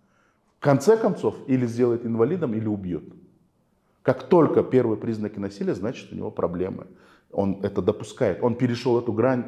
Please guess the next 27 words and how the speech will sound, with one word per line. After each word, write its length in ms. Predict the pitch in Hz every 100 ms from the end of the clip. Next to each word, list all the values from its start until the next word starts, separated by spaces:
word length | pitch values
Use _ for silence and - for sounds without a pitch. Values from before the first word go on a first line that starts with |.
| -
это 160 | 95 92
как 180 | - 117
наркотики, 540 | 113 113 104 - -
да, 120 | -
он 200 | - 90
уже 140 | 90 92
не 100 | 107
вернётся 420 | 113 117 - -
сюда. 300 | - - - - _ - - - _ _
М, 320 | 101 92 87 90 -
и 120 | 113 117
это 180 | 120 120
тоже 240 | 127 107
нужно 300 | 110 107 107
объяснять. 600 | 101 104 - 90 - - _ _ _ _ _ _ _ -
Нужно 400 | 104 131 143 143
постоянно 840 | - - - 117 135 139 139 135 123
образовывать 1160 | - 117 123 117 101 131 127 113 110 - - - _ _ 110
девочку, 540 | 110 113 110 - - -
обучать 560 | 104 117 - 117 -
её, 120 | -
что 180 | 95 -
она 140 | 101 95
должна 300 | 98 95 92
быть 160 | 85
сильной, 500 | - - 90 87 - - - _ _ _ _ -
независимой, 720 | 127 113 110 90 - 113